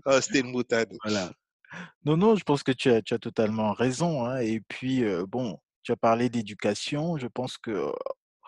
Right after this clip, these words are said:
Speaker 2: on commence, heu, il y a beaucoup, beaucoup d'initiatives, hein. Moi, j'ai, j'ai vu, heu, je vois, par exemple, heu, un pays que je connais un peu, le Cameroun.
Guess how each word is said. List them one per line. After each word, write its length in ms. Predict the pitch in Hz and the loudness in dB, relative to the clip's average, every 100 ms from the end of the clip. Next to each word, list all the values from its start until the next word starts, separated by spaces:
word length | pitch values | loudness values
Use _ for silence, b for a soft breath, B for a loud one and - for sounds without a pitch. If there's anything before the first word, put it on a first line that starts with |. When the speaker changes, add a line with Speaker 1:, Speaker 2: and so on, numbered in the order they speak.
| B | B
Speaker 2:
on 120 | 113 123 | -10 0
commence, 600 | 135 127 135 143 - - | 0 2 0 0 -2 -2
heu, 220 | 104 98 95 | 2 2 0
il 60 | |
y 40 | 101 | -2
a 40 | |
beaucoup, 260 | 113 117 123 | -4 -8 -8
beaucoup 240 | 123 - | -6 -6
d'initiatives, 800 | 127 113 113 - 113 - 185 143 | -6 -6 -4 -2 -2 0 0 0
hein. 120 | 120 | 0
Moi, 200 | 123 120 | -2 -4
j'ai, 300 | 110 120 123 | -2 -2 -2
j'ai 260 | 117 120 123 | -2 -2 -2
vu, 440 | 117 123 131 135 117 | -4 -6 -4 0 0
heu, 180 | 101 98 | 0 -2
je 120 | 104 | -6
vois, 200 | 107 113 | -6 -4
par 180 | - 101 | -2 -4
exemple, 420 | 98 110 117 - | -2 -6 -6 -8
heu, 380 | 90 82 80 78 85 | -10 -8 -10 -10 -12
un 80 | 98 | -10
pays 200 | 104 104 | -10 -10
que 120 | 101 | -12
je 80 | - | -6
connais 220 | 104 107 | -4 -2
un 140 | 107 | -2
peu, 260 | 120 131 127 | -2 0 0
le 100 | 104 | -2
Cameroun. 680 | - 101 101 135 190 143 | -2 -4 -2 -2 0 -2